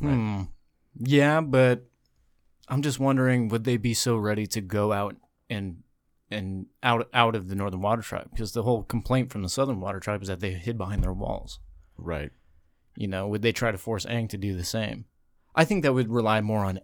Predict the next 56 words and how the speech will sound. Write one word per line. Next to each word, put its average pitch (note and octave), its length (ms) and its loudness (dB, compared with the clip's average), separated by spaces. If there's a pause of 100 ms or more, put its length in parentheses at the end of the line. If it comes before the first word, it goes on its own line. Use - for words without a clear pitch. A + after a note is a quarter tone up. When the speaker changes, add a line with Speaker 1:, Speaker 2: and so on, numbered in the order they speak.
Speaker 2:
Aang. G#2+ 580 -2
That's D3 200 2
more B2+ 320 2 (280)
branching A#2 320 -2
into G#2 140 -4
what A2 160 2
would G2 180 -4
Aang G#2+ 300 -2
do A2 340 -2 (100)
and G#2 160 -4
less G2 200 -2
about F#2 340 -6 (160)
how G2 140 -6
they F2+ 120 -6
found F#2+ 340 -6
it. G#2+ 120 -4 (180)
I, D#3 100 0
g- D#3 80 4
Speaker 1:
I F3+ 160 2
Speaker 2:
I F#3+ 120 2
think A3+ 180 0
you're G3 80 2
right. D#3+ 120 4
It - 80 -2
probably C#3+ 200 2
wouldn't B2+ 160 0
change G#2+ 220 -4
the F#2 60 -2
story D3+ 120 6
Speaker 1:
Well, D#3+ 140 8
I A2 60 2
Speaker 2:
much. D3 80 4
Speaker 1:
mean, C#3+ 340 4 (320)
<sighs> - 300 -8
essentially, C3+ 560 2
the A2+ 160 0
reason C3 380 4
that F#2 280 0 (160)
Katara F#2+ 720 2
was F2 220 -6
able F#2+ 220 -2
to F2 100 -8
learn F2+ 360 -4
as D#2+ 120 -6
much F2+ 200 -6
as F2+ 60 -12
she F2+ 160 -10
was, E2+ 560 -4
was E2+ 480 -2
the F#2 160 -2
adventure F#2 380 -4
between E2+ 640 -6
the E2+ 80 -8
Southern F2 320 -6
Water D#2+ 240 -8
Tribe D#2+ 340 -8